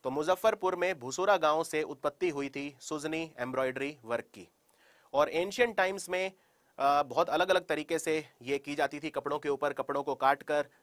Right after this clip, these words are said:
नए कपड़ों के ऊपर, अ, जो है वो कटिंग्स, पुरानी साड़ियाँ वगैरह, जब घर में बच्चा जन्म लेता था तब ये काफ़ी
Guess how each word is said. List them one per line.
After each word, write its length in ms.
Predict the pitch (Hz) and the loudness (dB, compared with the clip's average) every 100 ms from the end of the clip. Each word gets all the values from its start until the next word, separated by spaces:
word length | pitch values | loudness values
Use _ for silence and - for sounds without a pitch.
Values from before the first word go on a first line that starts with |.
| 123 | 0
नए 140 | 151 | 0
कपड़ों 300 | 156 143 147 | 0 0 -2
के 100 | 143 | 0
ऊपर, 340 | 139 147 139 131 _ _ _ | -2 0 -2 -2 _ _ _
अ, 200 | 123 123 | -2 -2
जो 180 | 117 127 | 0 -2
है 280 | 131 135 135 _ 131 | 0 -2 -4 _ -6
वो 80 | 135 | -2
कटिंग्स, 400 | 147 175 147 - | -2 0 -4 -2
पुरानी 360 | 151 143 165 | 2 2 2
साड़ियाँ 340 | 147 139 160 143 | 2 2 2 2
वगैरह, 240 | 139 139 | 4 2
जब 220 | 135 127 | 2 -4
घर 180 | 123 139 | -6 -6
में 120 | 151 | -4
बच्चा 220 | 131 170 | -4 -2
जन्म 200 | 165 156 | 0 0
लेता 220 | 147 127 131 | -2 -4 0
था 140 | 135 | 0
तब 200 | 131 139 | 0 -4
ये 80 | 143 | -2
काफ़ी 240 | 135 143 | -4 -4